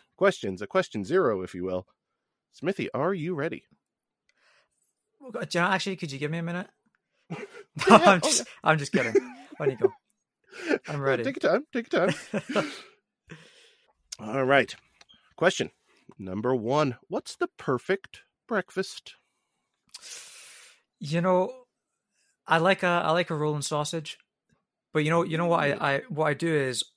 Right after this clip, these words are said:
Speaker 2: I fry 'em in a pan, right? But I
Speaker 1: Mm-hmm.
Speaker 2: make, I make an incision, uh, a le-, lengthways across the sausage, okay? Not
Speaker 1: Ooh.
Speaker 2: end to end, but just in the middle of the sausage, and then I, I flip it over on the side where I made the incision and let it fry for a couple of minutes.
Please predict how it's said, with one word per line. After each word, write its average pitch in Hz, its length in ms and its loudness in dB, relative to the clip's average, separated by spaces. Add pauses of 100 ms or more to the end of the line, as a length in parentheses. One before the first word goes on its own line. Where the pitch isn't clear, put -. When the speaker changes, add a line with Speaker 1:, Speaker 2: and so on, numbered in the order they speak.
(420)
Speaker 2:
I 151 120 2
fry 156 240 4
'em 156 80 0
in 135 80 -4
a 120 40 -8
pan, 120 380 -6
right? 113 220 -10 (440)
But 135 140 2
I 127 140 0
Speaker 1:
Mm-hmm. 113 160 -4
Speaker 2:
make, 143 200 -4
I 139 100 0
make 160 220 -4
an 156 80 -4
incision, 175 680 -4 (640)
uh, 127 260 -2 (760)
a 196 120 -6
le-, 139 320 -4
lengthways 151 560 0
across 143 380 -4
the 135 100 -16
sausage, 120 600 -8
okay? 127 180 -16 (800)
Not 156 280 4
Speaker 1:
Ooh. 185 40 2
Speaker 2:
end 175 220 2
to 180 120 -4
end, 127 440 -6 (160)
but 135 160 -6
just - 280 -12 (300)
in 143 140 -6
the 147 60 -4
middle 160 240 -4
of 151 80 -2
the 135 80 -10
sausage, 143 520 -4
and 143 120 -4
then 143 140 -2
I, 131 120 -2 (100)
I 127 100 -8
flip 180 300 -4
it 160 40 -6
over 143 560 -4 (160)
on 135 140 -6
the 127 80 -8
side 135 360 -4
where 131 140 -6
I 123 40 -6
made 139 240 -8
the 160 80 -8
incision 170 500 -4
and 127 100 -10
let 131 120 -6
it - 100 -16
fry 139 400 -4
for 143 160 -12
a 123 60 -12
couple 147 260 -10
of 139 60 -10
minutes. 170 400 -8